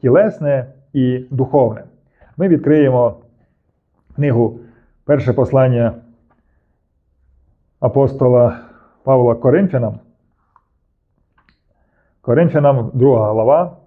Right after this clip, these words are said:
чотирнадцятий вірш. «Душевна людина не сприймає того, що від Духа Божого, бо вона вважає це безумством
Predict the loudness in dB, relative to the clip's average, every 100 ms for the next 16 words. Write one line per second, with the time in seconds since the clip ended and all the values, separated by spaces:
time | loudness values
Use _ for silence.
0 | _ _ _ -16 -8 -2 -2 -2 -4 0
1 | 0 0 -10 -12 -2 -2 -2 -8 -20 _
2 | _ _ _ _ _ _ _ _ _ 0
3 | 0 0 2 2 2 2 4 4 4 4
4 | 4 2 2 0 -8 -10 -4 -4 -4 -2
5 | -2 0 0 0 -2 -2 0 2 4 2
6 | 0 -2 -2 0 0 0 0 0 0 2
7 | 0 -2 -12 -20 _ _ -2 2 2 4
8 | 2 2 2 2 2 0 -2 -2 -2 0
9 | -2 -4 -10